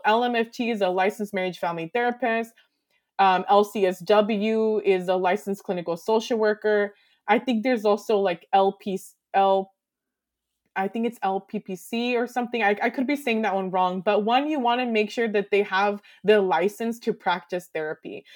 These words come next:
'Cause, you know, people can be counselors. So, like, example, you can be a school counselor, but they have a s-, different type of education or credential program to be a school counselor, right, or to be a counselor.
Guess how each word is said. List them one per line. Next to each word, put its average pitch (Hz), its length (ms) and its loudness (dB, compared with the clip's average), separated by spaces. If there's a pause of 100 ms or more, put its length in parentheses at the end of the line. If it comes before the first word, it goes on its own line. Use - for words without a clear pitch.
(140)
'Cause, 220 320 0
you 240 120 -2
know, 214 120 2
people 311 420 -2
can 254 180 -2
be 233 140 -2
counselors. 180 640 -4
So, 180 300 2 (380)
like, 214 240 2
example, 220 560 0
you 202 140 -4
can 262 160 -4
be 247 120 -2
a 226 80 2
school 208 300 2
counselor, 277 540 -2
but 233 220 -2
they 208 140 4
have 226 240 0
a 214 40 0
s-, 214 140 -6
different 214 440 -4
type 202 200 -2
of 208 100 2
education 196 880 -4 (460)
or 196 240 6
credential 196 560 2
program 202 400 0
to 208 120 -2
be 180 200 -2
a 202 60 2
school 226 280 -2
counselor, 226 580 -2
right, 208 160 2
or 208 80 2
to 202 140 -6
be 190 140 -2
a 196 80 2
counselor. 214 640 -2